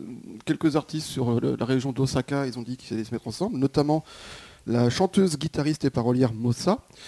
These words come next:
Euh, puisque j'en ai cité deux, autant citer tout le monde. On a aussi Fujita Aya à la basse, Kazuna Takei à la batterie et Nakamura Ikuka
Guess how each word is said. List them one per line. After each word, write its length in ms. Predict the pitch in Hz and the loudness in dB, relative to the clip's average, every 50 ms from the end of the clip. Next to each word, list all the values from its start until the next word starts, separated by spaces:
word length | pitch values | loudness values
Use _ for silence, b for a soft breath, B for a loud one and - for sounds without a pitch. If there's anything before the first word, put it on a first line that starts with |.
| B B B B B - - | B B B B B 0 2
Euh, 520 | 117 117 107 107 107 107 104 107 113 113 107 - | 4 4 4 4 4 2 2 0 0 -2 -2 -4
puisque 240 | 135 131 - - | -6 -6 -2 -2
j'en 140 | 139 123 123 | 0 0 0
ai 40 | 123 | -2
cité 240 | 120 - 127 135 127 | -2 -2 0 0 2
deux, 120 | 123 143 | 2 4
autant 240 | 143 131 120 - 123 | 2 2 2 -2 -4
citer 240 | - - - - 120 | -10 -8 -6 -6 -6
tout 140 | - - 127 | -4 -4 -2
le 60 | 127 | 0
monde. 220 | 156 180 180 143 | 2 2 2 2
On 80 | 123 120 | 2 0
a 40 | 120 | 0
aussi 260 | 117 - - 123 117 | 0 -2 -2 -6 -6
Fujita 480 | - - 185 160 151 156 - - 151 | -4 -2 -2 -2 -2 -4 0 2 2
Aya 460 | 160 - 143 143 139 139 139 139 135 143 | 2 2 2 2 4 4 4 4 4 2
à 220 | - - 120 113 | 0 -2 -2 -2
la 140 | 104 110 120 | 0 0 0
basse, 500 | 127 - 202 214 208 - - - - 185 180 175 - - | 2 2 2 2 2 0 -6 -4 0 2 2 2 2 0
Kazuna 400 | 175 165 143 147 160 151 151 147 | -2 -2 -2 -2 -2 0 0 0
Takei 600 | - - 147 135 - - 143 139 139 135 135 123 | 0 0 -2 -2 0 0 2 2 2 2 2 2
à 100 | - 123 | 2 2
la 80 | 123 120 | 0 0
batterie 520 | 120 131 117 - - - 139 143 139 123 - | 0 0 -2 -2 -6 -4 -2 -2 -2 -2 -2
et 160 | - 131 131 123 | 0 0 0 2
Nakamura 640 | 123 139 135 - - 131 131 131 135 127 127 131 - | 0 -2 -2 -2 -2 -2 0 2 2 4 2 2 2
Ikuka 480 | 135 127 - 131 - - 139 131 127 | -2 -4 -4 -8 -4 0 0 0 0